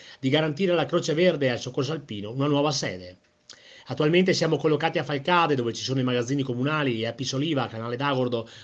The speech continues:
dove c'è un garage per l'ambulanza. Quando c'è maltempo, i volontari di turno ricevono una chiamata, devono farsi cinquanta metri sotto le intemperie per raggiungere i mezzi, dice Stefano Murer.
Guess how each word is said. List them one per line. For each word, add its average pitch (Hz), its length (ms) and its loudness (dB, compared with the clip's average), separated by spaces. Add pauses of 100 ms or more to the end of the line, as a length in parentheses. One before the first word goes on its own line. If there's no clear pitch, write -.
dove 127 160 2
c'è 147 140 -2
un 135 100 2
garage 135 400 2
per 143 120 -4
l'ambulanza. 127 720 -2 (360)
Quando 131 240 2
c'è 131 100 -2
maltempo, 165 540 2
i 151 60 4
volontari 120 420 0
di 123 160 -2
turno 156 260 0
ricevono 131 400 2
una 127 140 -2
chiamata, 156 420 -2
devono 147 280 -2
farsi 135 300 -4
cinquanta 156 440 -4
metri 113 340 -2
sotto 139 240 -6
le 143 80 0
intemperie 120 640 -4 (220)
per 151 140 -2
raggiungere 170 440 2
i 170 60 2
mezzi, 101 480 -8
dice 120 420 -4
Stefano 120 400 -6
Murer. 104 440 -8